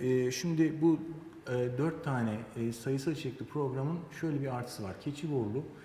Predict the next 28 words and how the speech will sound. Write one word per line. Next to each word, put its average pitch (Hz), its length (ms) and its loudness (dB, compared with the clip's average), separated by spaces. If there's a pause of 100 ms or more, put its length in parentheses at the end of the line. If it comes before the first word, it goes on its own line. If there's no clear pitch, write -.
(320)
e, 104 200 0
iki 135 480 -6
büyük 143 220 2
şehire 131 460 0 (120)
çok 117 220 -6
yakın, 98 320 -2
Denizli 113 480 0
ve 110 260 0
Antalya. 101 540 -2 (520)
E, 101 160 4
iki - 300 -6
tane 123 440 2
de 120 200 4 (340)
bölgede 123 420 2
önemli 135 420 0
olan 113 280 2 (140)
Burdur 135 400 0
ve 123 80 0
Afyon 131 460 -2
şehirlerine 120 580 2
de 160 40 0
komşu. 117 500 -2 (560)
E, 117 320 6
bizim 151 320 0
bu 175 180 2 (160)
dört 175 320 4
tane 110 340 2
şehrin 147 520 2